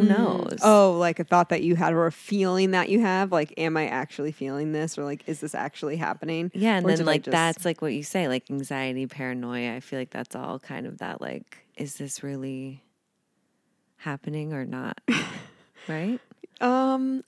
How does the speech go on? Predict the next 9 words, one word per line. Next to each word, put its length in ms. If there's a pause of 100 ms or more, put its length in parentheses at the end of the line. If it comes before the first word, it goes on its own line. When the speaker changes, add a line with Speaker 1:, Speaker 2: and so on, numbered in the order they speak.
(120)
Speaker 1:
I 100
don't, 260 (180)
I 60
think 260
for 200
me, 680 (240)
it's 460
more 840 (1000)
like, 640